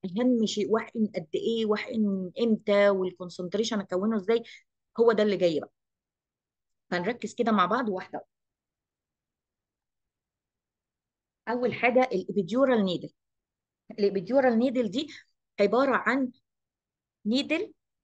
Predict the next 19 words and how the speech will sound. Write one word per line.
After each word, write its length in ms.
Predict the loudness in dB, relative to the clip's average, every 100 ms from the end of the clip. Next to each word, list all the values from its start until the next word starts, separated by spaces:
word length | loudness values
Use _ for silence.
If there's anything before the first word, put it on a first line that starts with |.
| _ _ _ _ -6
والشافت 800 | -2 -2 0 -2 -4 -10 -20 -20 _ _ _ _ -6
لها 200 | -2 -2
تب، 280 | 0 -2 -4 _ _ _ _ _ _ _ -6
دي 100 | -4
الاول 340 | 0 0 2
التب، 320 | 0 -4 -6 -8 _ _ _ _ _ _ _ _ _ _ _ _ _ _ _
وشافت 720 | -4 2 2 0 -6 -20 -20 _ _ _ _ _ -4
والسنتيمتر، 880 | -4 0 -2 0 2 2 2 0
وان 200 | 2 2
سنتيمتر 680 | 2 -2 -2 -2 -2 -2 -4
مارك، 240 | -4 -8 -12 _ _ _ _ _ _ _
وفي 440 | -10 -2 0 0 -6 _ -4
وينجز 580 | 0 0 -4 -12 -16 _ _ _ -14
وفي 240 | -6 -2 -2
هاب 260 | -2 -4 -8
وفي 200 | -10 -8
ستايلت 500 | -10 -2 0 0 -4 -6
جوه. 140 | -8 -8 _ _ _ _ _ _ _ _ _ _ _
تمام، 300 | -2 -2